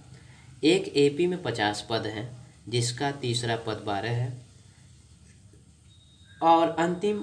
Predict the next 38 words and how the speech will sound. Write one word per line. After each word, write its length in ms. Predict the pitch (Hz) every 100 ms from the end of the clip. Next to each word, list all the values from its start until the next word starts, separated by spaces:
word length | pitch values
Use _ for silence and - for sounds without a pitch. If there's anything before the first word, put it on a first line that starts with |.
| -
पद 120 | 151
एक 220 | 147 143 135
सौ 200 | 123 113
छः 280 | - 139 143
है, 320 | 135 143 143 - - - - - - - -
इसका 340 | 127 120 - 151
उनतीसवाँ 640 | 151 147 139 143 156 175
पद 180 | 143 120
ज्ञात 220 | 107 110
कीजिए। 440 | - 113 101 104 95 - - - - - - - - - - - -
पहले 160 | 160 175
प्रश्न 260 | 185 180
को 120 | 175 156
भली 200 | 127 120
बात 160 | 117
समझिए, 360 | 117 120 123 147 139
एपी 200 | 131 151
में 140 | 147
पचास 400 | 120 104 104 98 -
पद 160 | 104
है 200 | 107 110 - - - - - - -
जिसका 380 | 117 131 131 156
तीसरा 400 | 151 131 123 139
पद 200 | 143 120
बारह 360 | 101 113 117 139
है 160 | 143 147
और 180 | 117
अंतिम 400 | 113 110 110 117
पद 160 | 117 110
एक 80 | 107
सौ 140 | 107
छः 180 | 107 139
है, 220 | 156 151
इसका 340 | 120 117 - 120 110 104 -
उनतीसवाँ 600 | 120 117 110 123 151 151
पद 160 | 123 107
ज्ञात 220 | 104 98
कीजिए। 360 | - - -